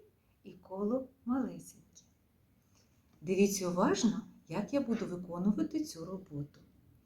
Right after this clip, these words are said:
Я беру велике коло, великий круг,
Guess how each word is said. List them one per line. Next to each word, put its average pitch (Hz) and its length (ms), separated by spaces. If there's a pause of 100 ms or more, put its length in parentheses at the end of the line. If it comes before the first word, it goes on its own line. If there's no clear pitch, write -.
(480)
Я 202 220
беру 190 460 (360)
велике 156 560
коло, 151 580
великий 147 420 (120)
круг, 170 240